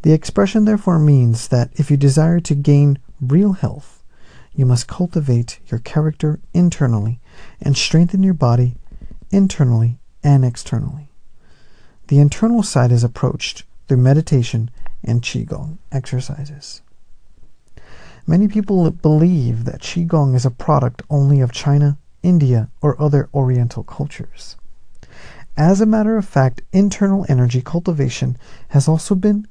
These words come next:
common in the Western world, usually within the context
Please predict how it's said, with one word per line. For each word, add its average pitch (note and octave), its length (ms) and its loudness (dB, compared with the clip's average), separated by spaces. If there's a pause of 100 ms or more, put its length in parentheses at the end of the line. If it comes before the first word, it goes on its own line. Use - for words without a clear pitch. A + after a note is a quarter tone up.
(140)
common D#3 600 2
in D3 120 4
the C3 60 4
Western A#2+ 440 -2
world, - 400 -6 (680)
usually F3 380 4
within D3+ 280 2
the C3 60 0
context - 680 -2